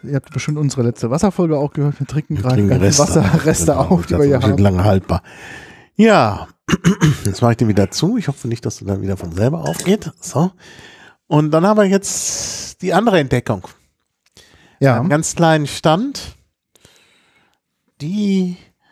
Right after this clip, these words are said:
Speaker 2: ja, äh, standen da praktisch neben einem anderen Stand, wo wir waren.
Speaker 1: Mhm.
Speaker 2: Dann sah ich, da hab ich gedacht,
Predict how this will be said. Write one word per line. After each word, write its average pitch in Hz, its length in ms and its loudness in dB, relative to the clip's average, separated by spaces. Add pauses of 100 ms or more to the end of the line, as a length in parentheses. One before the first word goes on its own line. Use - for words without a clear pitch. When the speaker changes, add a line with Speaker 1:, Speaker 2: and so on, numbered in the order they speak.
(180)
Speaker 2:
ja, 104 400 2 (300)
äh, 110 680 -2
standen 180 500 2
da 175 140 4
praktisch 156 420 0
neben 131 260 4
einem 104 180 2
anderen 160 340 2
Stand, 170 400 0
wo 156 120 2
wir 151 140 4
waren. 156 300 2 (200)
Speaker 1:
Mhm. 135 280 2
Speaker 2:
Dann 110 120 2
sah 104 220 4
ich, 143 80 0
da 147 140 2
hab 127 100 0
ich 120 80 -6
gedacht, 107 200 0